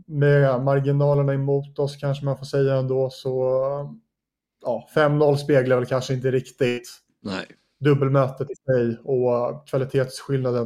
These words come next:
Speaker 1: Eh, för sån stor kvalitetsskillnad tycker jag inte det är. Eh, Djurgården vinner ju ett sånt dubbelmöte,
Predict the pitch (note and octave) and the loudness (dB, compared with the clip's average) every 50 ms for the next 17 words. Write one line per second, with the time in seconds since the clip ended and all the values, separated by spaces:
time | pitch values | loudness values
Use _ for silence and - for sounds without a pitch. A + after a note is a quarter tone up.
0 | A#2+ - - C#3 C#3 C3+ C3 C3 C3+ - C3+ - - C#3 C3+ C3 C3 - C#3 C3 | -6 -8 -10 -10 -8 -8 -6 -8 -6 -6 -6 -2 0 -2 -2 -2 -4 -4 -4 -4
1 | B2 - - C#3 C3 - C#3+ C3+ C3 - C#3 C3 B2+ - - B2+ - C#3 B2+ A#2+ | -4 -2 -2 -4 -2 -2 -2 -4 -4 -2 -4 -4 -4 -4 -6 -6 -4 -4 -4 -2
2 | C3 C3 B2+ B2+ B2 - _ _ - D3 C#3+ C#3 C#3+ D3 D3 C#3+ C#3+ - _ _ | 0 0 0 0 -2 -4 _ _ -14 -10 -8 -6 -6 -6 -6 -8 -10 -12 _ _
3 | _ - _ - - - - - - - - _ _ _ _ _ - C#3 C3+ C3 | _ -20 _ -20 -20 -20 -20 -20 -20 -20 -20 _ _ _ _ _ 2 4 4 6
4 | C3 C#3 C#3 C3+ C3+ C3 C3 C3 B2 C3 C3+ C3+ C3 C3 B2+ B2 B2 - C3+ C3 | 6 4 4 4 2 0 -2 -2 0 0 0 0 2 0 0 0 -2 -2 -4 -4
5 | B2 A#2 D3 C3 B2 C3 C3 C3 C3 B2+ B2 B2+ - _ - C3 B2+ B2+ B2 | -2 0 0 0 0 0 -2 -2 0 -2 -2 -4 -8 _ -2 -2 0 -2 -2